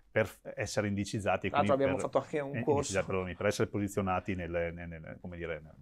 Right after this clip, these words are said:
Speaker 1: prima
Speaker 2: Sì,
Speaker 1: de-,
Speaker 2: per
Speaker 1: prima
Speaker 2: avere
Speaker 1: di
Speaker 2: un
Speaker 1: concorrenti.
Speaker 2: ranking
Speaker 1: Esatto.
Speaker 2: maggiore nel posizionamento, quindi
Speaker 1: Esatto.
Speaker 2: diventa un fattore proprio di ranking, è stato dichiarato che è un fattore di ranking. Quindi il fatto di avere N mila JavaScript caricati in pagina che, eh, in qualche modo vanno ad appesantire,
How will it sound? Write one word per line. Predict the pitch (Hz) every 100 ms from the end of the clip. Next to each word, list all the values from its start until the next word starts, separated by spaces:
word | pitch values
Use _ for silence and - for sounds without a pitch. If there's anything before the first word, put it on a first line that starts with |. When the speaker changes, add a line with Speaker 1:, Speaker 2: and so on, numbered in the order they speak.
| -
Speaker 1:
prima | 101 98
Speaker 2:
Sì, | 92
Speaker 1:
de-, |
Speaker 2:
per | -
Speaker 1:
prima | -
Speaker 2:
avere | 139 175
Speaker 1:
di |
Speaker 2:
un | 135
Speaker 1:
concorrenti. | 139 156 170
Speaker 2:
ranking | 151 143
Speaker 1:
Esatto. | 135
Speaker 2:
maggiore | 147 143 156
nel | 139
posizionamento, | 127 123 127 143 143 123 117
quindi | 135
Speaker 1:
Esatto. | 131 123
Speaker 2:
diventa | 135 147 147
un |
fattore | 135 131 156
proprio | 120 135 127
di |
ranking, | 131 117 113
è |
stato | 107 120 123
dichiarato | 120 147 139 139 123
che |
è | 113
un |
fattore | - 127 131
di | 127
ranking. | 131 113 123
Quindi | 160 139
il | 123
fatto | 160 160
di | 139
avere | 135 147 - - _
N | - 214 175 151
mila | 151 135
JavaScript | 123 117 117 117 - 135 127 - 135 135 - - -
caricati | - 127 143 147
in | 143
pagina | 143 123 131 135 139 131
che, | - 127 139 147
eh, | - 131
in | 131
qualche | 131 135 139
modo | 131 139 147
vanno | 131 135 147 147
ad | 135 127
appesantire, | - - 143 143 135 127 214 143 113 113